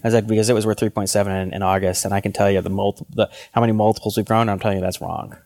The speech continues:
I said, "It's gonna, it was twelve." I'm like, "That's still too low." Fifteen. I'm like, "Eh, maybe." Seventeen. I'm like, "No, okay. That sounds a," and I was like, "Another month, month, that's about right."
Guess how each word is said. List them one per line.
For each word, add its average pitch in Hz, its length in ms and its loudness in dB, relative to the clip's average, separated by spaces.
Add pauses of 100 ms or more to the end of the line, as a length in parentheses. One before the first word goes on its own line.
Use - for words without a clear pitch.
(140)
I 98 100 -2
said, 101 180 0
"It's 98 80 -4
gonna, 110 120 -4
it - 20 0
was 110 80 -2
twelve." 110 260 4
I'm 104 80 -2
like, 104 100 -2
"That's 98 120 0
still - 160 -4
too - 160 -4
low." - 280 -2
Fifteen. 117 360 2
I'm 110 60 -2
like, 120 120 -2
"Eh, 202 300 0
maybe." 143 400 0 (360)
Seventeen. 131 360 2
I'm 127 60 2
like, 131 100 2
"No, 131 360 4
okay. 107 340 0
That 180 120 0
sounds 220 160 2
a," 160 40 0
and 370 480 -4
I 165 60 4
was 160 100 2
like, 156 100 4
"Another 147 140 2
month, 143 160 2
month, 160 120 2
that's 196 160 0
about 160 180 4
right." 131 200 4